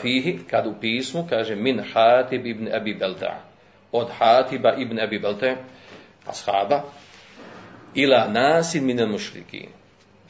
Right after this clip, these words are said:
šalje, znači, ljudima od mušrika, min ehli Meka, Mekelijama. Kaže: „Juhbirhum bi ba'di emri Rasulillahi sallallahu alaihi wa sallam.”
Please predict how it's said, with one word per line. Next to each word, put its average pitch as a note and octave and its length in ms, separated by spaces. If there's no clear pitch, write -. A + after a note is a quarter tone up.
šalje, A#2 360
znači, A2 360
ljudima G#2 640
od G2 160
mušrika, F#2 680
min G#2 220
ehli G#2 320
Meka, E2+ 360
Mekelijama. F#2+ 560
Kaže: G2+ 240
„Juhbirhum C#3+ 800
bi A2 100
ba'di C#3 640
emri A#2+ 400
Rasulillahi G#2+ 640
sallallahu G2 500
alaihi F#2 200
wa - 80
sallam.” D#2+ 200